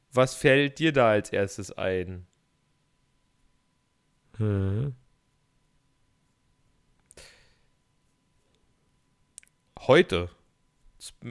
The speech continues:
Speaker 1: zwölf Uhr dreißig, also, äh, neun Tage später.
Speaker 2: Ugh.
Speaker 1: Haben wir letztes Mal von,
Speaker 2: Ja.
Speaker 1: haben wir den aufgenommen,
Speaker 2: Die hat sich
Speaker 1: ey?
Speaker 2: aber Zeit gelassen, Mensch.
Speaker 1: Ähm, hey du, also ich muss schon sagen, ist eine Ewigkeit her. Ändern wir das, oder?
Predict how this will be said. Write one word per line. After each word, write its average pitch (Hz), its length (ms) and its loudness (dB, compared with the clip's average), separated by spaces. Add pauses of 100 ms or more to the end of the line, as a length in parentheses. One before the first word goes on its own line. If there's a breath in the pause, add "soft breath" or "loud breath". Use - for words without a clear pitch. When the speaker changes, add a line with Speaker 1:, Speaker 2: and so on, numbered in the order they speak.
(160)
Speaker 1:
zwölf 110 280 -2
Uhr 117 80 -2
dreißig, 117 540 -4
also, 104 360 -6
äh, 101 160 -6
neun 110 240 -6
Tage 131 260 -4
später. 127 440 -12 (360)
Speaker 2:
Ugh. 120 80 6
Speaker 1:
Haben 92 240 -2
wir 82 100 -10 (120)
letztes 82 240 -12
Mal 110 220 -4
von, 87 280 -14 (220)
Speaker 2:
Ja. 98 320 2
Speaker 1:
haben 90 140 -8
wir 101 60 -6
den 92 140 -12
aufgenommen, 180 300 -2
Speaker 2:
Die 127 80 10
hat 127 100 8
sich 147 80 10
Speaker 1:
ey? 110 60 8
Speaker 2:
aber 98 120 6
Zeit 107 260 6
gelassen, 95 380 4
Mensch. 92 180 2
Speaker 1:
Ähm, 139 480 4 (1500 soft breath)
hey 151 280 8
du, 180 240 6
also 127 240 8
ich - 180 -2
muss 143 160 0
schon 147 200 -2
sagen, 131 360 4
ist - 180 -8
eine 131 120 -4
Ewigkeit 135 760 0
her. 143 360 4
Ändern 131 360 0
wir 156 140 -2
das, 170 260 2
oder? 156 460 0